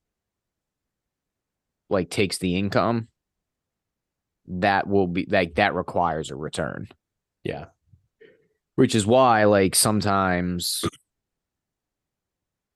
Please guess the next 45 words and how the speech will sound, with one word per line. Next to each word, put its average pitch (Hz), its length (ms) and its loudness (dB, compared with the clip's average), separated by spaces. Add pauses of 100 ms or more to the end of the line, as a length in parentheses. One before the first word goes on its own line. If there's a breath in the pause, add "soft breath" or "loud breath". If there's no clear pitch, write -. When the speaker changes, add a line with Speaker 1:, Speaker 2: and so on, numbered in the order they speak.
(180)
Speaker 1:
um, 87 640 0 (880)
like, 98 300 0
P 113 160 2
G 98 140 2
A 92 60 4
Tour 95 200 0
players, 107 400 2
like, 87 160 -2
they 98 100 0
need 101 140 -2
to 101 80 -6
file 95 280 0
a 85 60 0
return 80 460 -6
in, 65 160 -10
like, 64 380 -8 (480)
Speaker 2:
Yeah, 95 220 0
in, 90 80 -8
like, 95 140 -4
Speaker 1:
twenty 95 200 0
Speaker 2:
thirty-two 98 380 0
Speaker 1:
states. 87 520 -6
Speaker 2:
states. - 40 -12
Yeah, 90 260 -8 (220)
yeah. 80 280 -8 (1080)
Speaker 1:
And 98 180 2
everyone's 95 300 2
like, 104 100 0
"Oh, 110 100 6
well, 95 80 4
they 92 80 4
live 123 180 4
in 107 100 0
Florida 120 320 2
'cause - 120 -8
there's 95 180 -4
no 117 160 2
income 110 280 0
tax." 71 300 -8
It's 76 120 -12
like, 82 140 -10
there's 82 240 -2
no 80 260 -2
income 82 400 -4
tax 67 380 -6